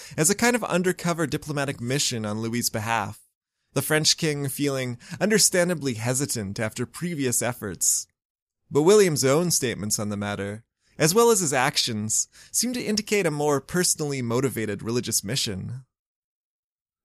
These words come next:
Even so, when William departed, he did so with Louis's clerk, Gosset, who carried coins donated by the king and a letter to Batu's son, Sartak, who, it had been widely reported,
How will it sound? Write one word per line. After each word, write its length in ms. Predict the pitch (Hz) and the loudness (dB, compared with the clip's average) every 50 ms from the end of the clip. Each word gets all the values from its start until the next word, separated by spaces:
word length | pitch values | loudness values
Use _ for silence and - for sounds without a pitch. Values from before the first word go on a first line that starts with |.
| _ _ - | _ _ -4
Even 320 | 151 175 170 147 151 143 | -2 0 2 2 2 4
so, 460 | - - - 170 160 156 147 147 143 - - - - - - | 4 4 6 6 6 4 2 0 -4 -10 -20 -20 -20 -10 0
when 200 | 143 160 202 214 | 4 6 6 6
William 300 | 214 226 233 233 220 202 | 8 6 6 6 4 2
departed, 600 | 185 151 - - 151 156 165 139 110 107 107 120 _ _ - - | 0 -2 -4 -4 -4 -4 -2 -2 -2 -4 -4 -8 _ _ -20 -10
he 160 | - 180 208 | -4 -2 0
did 160 | 190 240 233 - | 0 0 2 2
so 220 | - 277 269 262 | 2 2 2 0
with 160 | 262 247 - | -2 -4 -6
Louis's 360 | 180 175 180 180 180 175 - | -4 -6 -4 -4 -2 -2 -2
clerk, 460 | - - - - 175 160 - - - - - | -4 -4 -2 -2 0 0 -2 -4 -10 -8 -4
Gosset, 600 | 143 139 - - - 165 160 151 135 120 107 - _ - - - - | 0 2 2 2 2 2 2 2 0 0 -2 -6 _ -20 -12 -6 -2
who 100 | 190 180 | -2 0
carried 360 | - 220 233 240 240 214 - | 2 2 2 2 2 2 -2
coins 520 | - - - 170 180 180 175 160 143 120 - | -6 -6 -4 -2 -2 -2 -2 -2 -2 -4 -2
donated 480 | - 120 113 120 123 139 139 131 156 | -2 -2 0 0 0 0 0 -2 -2
by 100 | 135 117 | -2 -2
the 120 | 104 - - | -2 -4 -6
king 500 | - - 147 143 131 113 101 87 110 120 - 120 - | -8 -6 -6 -6 -4 -6 -6 -6 -8 -10 -10 -8 -4
and 120 | 117 120 | -2 0
a 40 | 117 | 2
letter 320 | 117 127 131 - 160 135 | 2 2 2 2 0 -2
to 100 | 113 131 | -2 -2
Batu's 420 | 101 120 113 117 120 120 113 110 - | -2 0 0 0 -2 -4 -4 -2 -2
son, 280 | - 131 120 117 107 | 0 0 0 -2 -2
Sartak, 680 | 110 - - 131 127 147 147 - - 76 69 - - - - - | -2 -2 0 0 0 0 -2 -4 -6 -6 -8 -10 -12 -18 -6 0
who, 420 | 156 156 151 127 117 120 135 170 170 - - - - | 4 4 4 4 2 0 -2 -4 -8 -12 -20 -12 -8
it 100 | - 110 | -4 -2
had 100 | 117 110 | -2 -2
been 160 | 107 110 113 | -2 -2 -2
widely 380 | 107 117 117 120 110 101 120 113 | 0 2 2 0 0 0 -2 -2
reported, 640 | 101 110 107 - 143 139 139 127 123 117 120 120 | -2 -4 -4 -4 -2 -2 0 0 0 -2 -4 -8